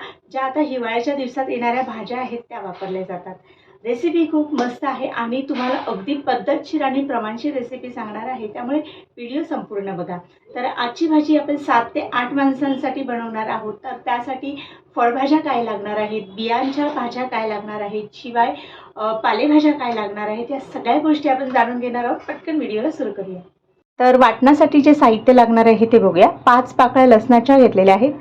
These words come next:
अर्धी वाटी सफेद तीळ, कोथिंबीर आणि ही ओली ज्वारी पन्नास ग्रॅम घेतलेली आहे.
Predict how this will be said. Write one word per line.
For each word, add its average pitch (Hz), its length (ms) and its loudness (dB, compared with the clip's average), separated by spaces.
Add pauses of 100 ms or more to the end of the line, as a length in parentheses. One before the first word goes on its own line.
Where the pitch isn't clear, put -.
(420)
अर्धी 233 280 8
वाटी 277 240 8
सफेद 262 360 6 (100)
तीळ, 240 140 8
कोथिंबीर 240 680 8 (300)
आणि 247 180 10
ही 294 280 10
ओली 254 260 10
ज्वारी 262 280 8
पन्नास 240 460 6
ग्रॅम 247 220 8
घेतलेली 202 420 4
आहे. 190 220 0